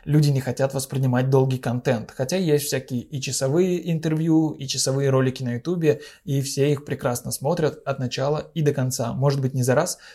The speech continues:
но смотрят. Я не вижу в этом никакой проблемы, и это довольно странная фишка с точки зрения алгоритмов YouTube. Если они будут это как-то менять, тоже подстраивая под эту новую фичу, под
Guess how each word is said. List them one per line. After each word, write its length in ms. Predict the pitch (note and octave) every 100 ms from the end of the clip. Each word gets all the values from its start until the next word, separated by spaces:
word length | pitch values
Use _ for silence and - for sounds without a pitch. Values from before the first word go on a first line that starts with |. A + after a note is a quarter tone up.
| -
но 240 | D3 C3+ D3+
смотрят. 540 | C#3 B2 - - -
Я 160 | - C#3+
не 80 | D3
вижу 200 | D3 A#2+
в 40 |
этом 220 | A#2 A#2+
никакой 260 | B2 - C3
проблемы, 560 | B2 B2 E3+ F3+ C3+ - - - _
и 460 | D#3 F3+ F3 - - _
это 280 | - E3 E3
довольно 480 | D3 C#3 C3 C#3+ B2+
странная 560 | - C#3 C3+ A#2+ G#2+ A2
фишка 500 | F#3 A3 - E3+ A#2
с 120 | -
точки 320 | C#3+ C#3+ C3+
зрения 580 | B2 C3+ D3 D3+ D3 D3 - -
алгоритмов 600 | B2+ B2+ B2+ C3+ C3 -
YouTube. 320 | C3+ C3 - - -
Если 300 | C#3+ D#3 D#3
они 100 | D#3+
будут 300 | D#3+ D3 C3+
это 160 | C#3 C3
как-то 280 | C3+ C3 C3+
менять, 460 | C3+ C#3 C3 A2 - - _ _ _
тоже 280 | D3 A#2+ A#2
подстраивая 600 | A#2 - C#3 C3 A#2+ A#2
под 160 | C3 C3
эту 380 | B2+ B2+ A#2+ - _ _ _ _ _ _ -
новую 380 | C#3 C3+ B2 A#2
фичу, 500 | - G#3+ - C3 - - _
под 240 | B2 A#2+